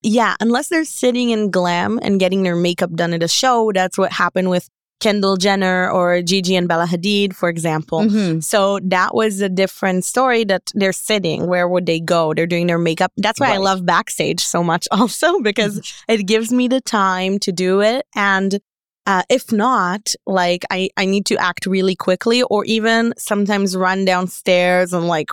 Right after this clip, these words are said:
Speaker 1: run while I'm sketching to get
Speaker 2: <laughs>
Speaker 1: to them on time before they leave.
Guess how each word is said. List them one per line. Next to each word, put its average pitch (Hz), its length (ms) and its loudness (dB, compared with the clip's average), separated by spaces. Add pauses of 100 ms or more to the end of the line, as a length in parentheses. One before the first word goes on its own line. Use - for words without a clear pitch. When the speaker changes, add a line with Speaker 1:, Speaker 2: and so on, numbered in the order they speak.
(140)
Speaker 1:
run 185 440 0
while 180 160 0
I'm 180 180 0
sketching 185 600 0
to 190 100 0
get 202 320 2
Speaker 2:
<laughs> - 0 -
Speaker 1:
to 180 100 0
them 170 180 0
on 170 200 0
time 170 340 0
before 170 260 -2
they 170 140 0
leave. 185 400 0